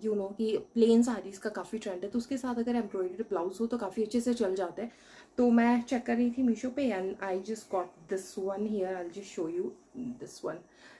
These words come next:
इसमें बहुत सुंदर embroidery हुई है silver color की। इसमें बहुत सारे कलर option available हैं, इसमें black है, silver है, pink है, every color you gonna get in this।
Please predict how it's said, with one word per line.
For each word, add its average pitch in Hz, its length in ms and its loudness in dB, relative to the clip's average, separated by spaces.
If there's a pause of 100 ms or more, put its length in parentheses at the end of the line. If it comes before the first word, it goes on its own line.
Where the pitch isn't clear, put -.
इसमें 247 240 4 (200)
बहुत 233 680 2
सुंदर 233 400 2
embroidery 208 560 -4
हुई 226 200 -2
है 202 160 -4
silver 185 400 -4
color 185 360 -2
की। 240 260 -2 (460)
इसमें 247 280 4
बहुत 220 440 0
सारे 233 180 2
कलर 208 200 0
option 190 280 -4
available 185 400 -2
हैं, 196 120 -4
इसमें 190 300 -4
black 170 340 -4
है, 190 100 0
silver 180 340 -4
है, 180 240 -8 (360)
pink 247 300 6
है, 214 380 2 (680)
every 262 340 4
color 254 260 6
you 240 80 6
gonna 240 200 6
get 190 240 -2
in 190 60 -2
this। 185 160 2